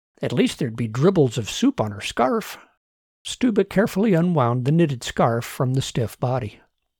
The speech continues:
"Better have a look at this, Chief," he said. "Look at those marks on the sides of her neck. Faint bruises?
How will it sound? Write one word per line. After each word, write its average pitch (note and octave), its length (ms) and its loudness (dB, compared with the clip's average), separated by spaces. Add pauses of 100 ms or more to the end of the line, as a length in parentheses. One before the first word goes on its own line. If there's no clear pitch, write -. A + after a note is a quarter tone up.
(520)
"Better D3 240 0
have D#3 160 2
a D3+ 60 2
look D#3 180 2
at D#3+ 120 -2
this, F3+ 260 0
Chief," - 400 -2 (480)
he - 160 -6
said. C3+ 400 -4 (680)
"Look A#3+ 160 -4
at - 100 -6
those G#3+ 240 0
marks G3 360 -2
on C3+ 100 0
the - 100 -2
sides D#3 340 -2
of D3 80 -2
her D3 100 0
neck. D#3+ 380 -6 (220)
Faint G3+ 340 -2
bruises? A#3 560 0